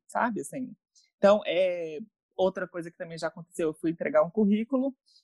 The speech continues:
e aí a vaga magicamente sumiu depois de dois dias, ou seja, não tinha mais vaga.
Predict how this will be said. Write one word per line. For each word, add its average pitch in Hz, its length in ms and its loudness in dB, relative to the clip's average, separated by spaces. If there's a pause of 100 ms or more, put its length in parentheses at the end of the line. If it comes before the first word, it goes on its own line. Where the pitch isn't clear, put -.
(120)
e 175 160 6
aí 175 880 0 (720)
a 151 140 8
vaga 151 360 -4
magicamente 170 680 -14
sumiu 175 360 -6
depois 165 320 -2
de 165 60 -14
dois 160 200 -4
dias, 202 260 -4
ou 190 60 -8
seja, 139 320 -6
não 143 260 -6
tinha 156 320 -2
mais 143 280 0
vaga. 151 420 0